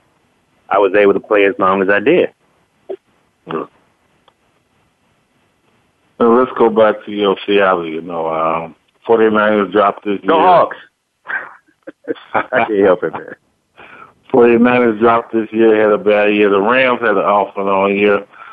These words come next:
Speaker 2: Do you see that division that, uh, Seattle gonna, I was win it now, you know, since they got Pete Carroll or, you know, forty-niners had a problem with their coach. Uh, Arizona, you know, was there, you know, but they got a problem with, um, quarterback.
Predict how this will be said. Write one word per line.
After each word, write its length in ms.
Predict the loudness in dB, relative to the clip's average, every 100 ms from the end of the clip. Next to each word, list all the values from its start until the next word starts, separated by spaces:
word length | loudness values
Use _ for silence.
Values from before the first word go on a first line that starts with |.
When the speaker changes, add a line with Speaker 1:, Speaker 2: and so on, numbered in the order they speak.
| -20 -20 _ _
Speaker 2:
Do 80 | 0
you 140 | 0 0
see 80 | 2
that 160 | 2 2
division 480 | 0 0 0 0 0
that, 200 | 0 0
uh, 360 | 0 0 -2 -4 -6
Seattle 340 | -2 2 2 0
gonna, 240 | -2 -2
I 120 | 0
was 160 | 0 -2 -6
win 220 | -6 -2 0
it 140 | -2
now, 280 | -2 -2 -2
you 140 | -2
know, 180 | 0 -2 -4
since 140 | -12
they 100 | -8 -8
got 160 | -8 -16
Pete 200 | -20 -6
Carroll 340 | 0 0 2
or, 220 | 0 -2 -4 -20 -20 _
you 100 | -2
know, 380 | 0 2 0 -2 _ 0
forty-niners 480 | 2 2 2 0
had 60 | -2
a 40 |
problem 320 | -2 0 0 -2
with 100 | -6
their 120 | -8
coach. 440 | -4 0 2 0 -6 _ _ _ _ _ _ _
Uh, 220 | -4 -2 0
Arizona, 640 | 2 2 2 2 2 2
you 140 | 0
know, 200 | 0 2
was 160 | 0 0
there, 200 | 0 2
you 180 | 0 -2
know, 220 | -2 -2
but 140 | -2 -2
they 120 | -2
got 140 | -4
a 40 | -2
problem 340 | 0 0 -4
with, 140 | -10
um, 260 | -10 -10 -10 -8
quarterback. 720 | 0 2 2 2 2 0